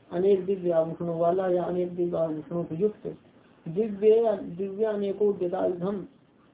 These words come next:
यहाँ पर दिव-, इसका अर्थ है दिव्यानी अनेकानी उद्यतानी आयुधानी यस्मिन्, तद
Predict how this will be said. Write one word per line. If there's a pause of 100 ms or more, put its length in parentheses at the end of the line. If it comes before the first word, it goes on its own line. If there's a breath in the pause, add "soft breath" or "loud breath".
(640)
यहाँ
पर
दिव-,
इसका
अर्थ
है
दिव्यानी
अनेकानी
उद्यतानी (140)
आयुधानी
यस्मिन्, (1040)
तद